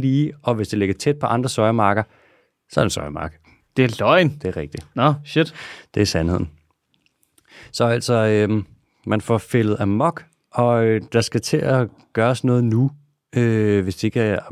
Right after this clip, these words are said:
Speaker 1: Amazonas-regnskoven i Mato Grosso skal fældes helt.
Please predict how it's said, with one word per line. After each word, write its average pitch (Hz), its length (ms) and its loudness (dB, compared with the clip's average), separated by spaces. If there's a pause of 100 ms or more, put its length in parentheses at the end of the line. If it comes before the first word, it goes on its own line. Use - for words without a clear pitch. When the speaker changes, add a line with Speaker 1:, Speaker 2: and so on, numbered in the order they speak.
(120)
Speaker 1:
Amazonas-regnskoven 98 1300 -2
i 131 100 0
Mato 120 280 2
Grosso 90 320 -4
skal 95 260 -4
fældes 101 300 0
helt. - 260 -2